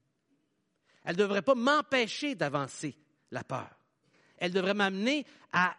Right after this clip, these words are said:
inviter Dieu dans ma peur pour que je puisse avancer malgré tout. Et c'est ça le courage, d'avancer malgré ma peur. Ils ont tous eu peur.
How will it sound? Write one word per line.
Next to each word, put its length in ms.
inviter 600
Dieu 580
dans 140
ma 120
peur 420
pour 120
que 120
je 100
puisse 260
avancer 400
malgré 300
tout. 160
Et 80
c'est 120
ça 220
le 60
courage, 400
d'avancer 640
malgré 460
ma 160
peur. 340
Ils 160
ont 80
tous 240
eu 80
peur. 340